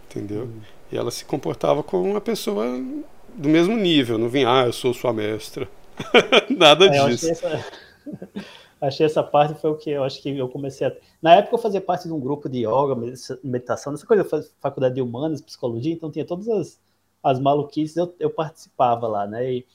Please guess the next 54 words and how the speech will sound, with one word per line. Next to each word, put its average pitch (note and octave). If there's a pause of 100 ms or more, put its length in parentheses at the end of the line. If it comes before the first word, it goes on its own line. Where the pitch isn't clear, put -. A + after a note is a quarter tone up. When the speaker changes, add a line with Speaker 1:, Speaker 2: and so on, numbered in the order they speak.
(120)
Speaker 1:
Uhum. A2+
Speaker 2:
só D3+
que E3+
aí E3+
teve F3
uma F3+
hora F3
que G3
eu G3
comecei F3
assim, C#3
chegando C#3+
mais C3+
pro -
final, C3+
eu -
disse, -
"Não, A2+
cara, A2+
acho A2+
que -
já, D3
já D#3
experimentei D3
demais." A#2+ (320)
Speaker 1:
É, C4+
Speaker 2:
E A#3+
Speaker 1:
essas E3
Speaker 2:
uma E3+
Speaker 1:
coisas G3+
Speaker 2:
das -
Speaker 1:
podem G3+
ser -
ótimas F3
pra -
um B2
demônio B2
vir B2
bater A#2+
na A#2+
sua A2+
porta, G#2+
né? E3+ (160)
Speaker 2:
<laughs> -
É E3
Speaker 1:
É. -
Speaker 2:
isso C#4
que, A3
isso -
que C4
eu -
fiquei C#4+
assim, A3
cara, A3